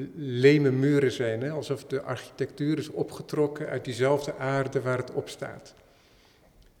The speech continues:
Ik zeg min of meer, omdat als je langer kijkt naar je schilderij, dat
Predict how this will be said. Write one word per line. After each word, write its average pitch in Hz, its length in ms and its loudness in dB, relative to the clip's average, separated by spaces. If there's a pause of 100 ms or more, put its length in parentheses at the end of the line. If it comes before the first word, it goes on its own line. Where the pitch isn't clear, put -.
(680)
Ik - 160 -16
zeg - 220 -6
min 123 260 -2
of - 140 -6
meer, 113 500 -2 (220)
omdat 123 260 -6
als 123 200 -6
je 113 220 -4
langer 117 380 -2
kijkt 110 360 -4
naar 131 140 -2
je 123 140 -2
schilderij, 123 880 -6 (800)
dat 117 680 -6